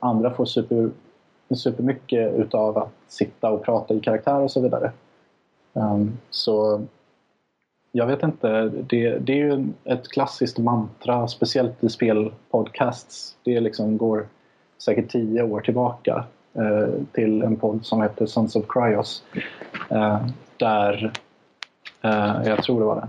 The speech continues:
ja, där mantrat var: "Prata med dina spelare." Eh,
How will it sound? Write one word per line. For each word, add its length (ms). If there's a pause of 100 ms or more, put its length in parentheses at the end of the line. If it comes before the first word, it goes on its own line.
ja, 280 (260)
där 300
mantrat 500
var: 180
"Prata 520
med 160
dina 200
spelare." 460 (1080)
Eh, 220